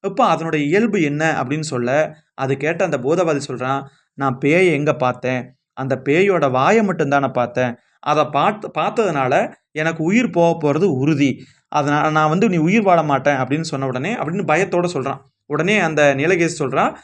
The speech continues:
"நீ வந்து பயப்படாத, அது வந்து அந்த பேய் வந்து உனக்கு வந்து ஒரு தாய் தான், அதனால உனக்கு வந்து சாதல் இல்ல. அது மட்டும் இல்லாம உன்னோட பேரே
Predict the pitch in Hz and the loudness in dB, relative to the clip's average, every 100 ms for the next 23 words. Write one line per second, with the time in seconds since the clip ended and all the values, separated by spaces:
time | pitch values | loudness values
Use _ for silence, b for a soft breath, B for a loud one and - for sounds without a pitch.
0 | B - 156 151 202 139 143 208 175 147 | B -8 -2 0 2 2 2 2 2 2
1 | 131 277 - B - 151 151 180 220 170 | 2 0 -2 B -6 -2 0 2 2 0
2 | 139 175 214 160 202 170 160 147 160 - | 2 2 2 2 0 0 -2 -4 0 -2
3 | - B - 151 139 151 143 170 139 139 | -2 B -4 -2 0 2 4 4 4 2
4 | 135 - _ - 151 156 220 170 151 143 | 2 -4 _ -4 0 2 2 0 -4 -4
5 | 175 185 - 151 170 156 131 127 131 127 | 0 0 0 2 2 2 2 2 2 0
6 | B B - 135 185 190 202 180 208 202 | B B -8 -4 -2 0 2 2 0 0
7 | 170 156 208 233 262 | 0 0 2 2 2